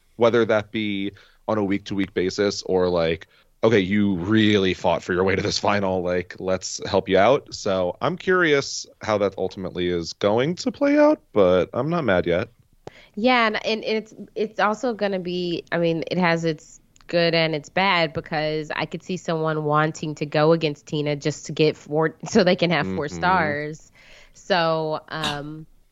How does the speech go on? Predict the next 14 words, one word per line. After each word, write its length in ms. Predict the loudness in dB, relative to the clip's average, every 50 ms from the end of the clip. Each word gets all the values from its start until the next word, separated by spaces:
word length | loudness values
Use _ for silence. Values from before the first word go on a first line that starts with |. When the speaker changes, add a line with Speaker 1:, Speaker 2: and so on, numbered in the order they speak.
| _ _
Speaker 2:
I 100 | -10 -8 -4
just 220 | -4 -6 -6 -6
wonder 1000 | -8 -6 -4 -2 -2 -2 -2 -2 0 2 2 2 4 2 2 2 2 2 0 -2 -4 -6
what, 520 | -4 0 2 4 6 6 4 4 2 -4 _ _ _ _ _
what 340 | -2 2 4 2 2 2 -6
can 260 | -4 -2 0 2 2
it, 160 | 0 -2 -2 -4
what 220 | -2 -2 -2 -2
can 140 | -2 -4 -2
it 160 | -2 -2 0
be? 240 | 0 0 2 4 4
I 60 | 4
mean, 320 | 4 2 2 2 0 0 0
besides 760 | -2 -2 0 2 2 2 4 2 2 0 -2 -6 -16 -20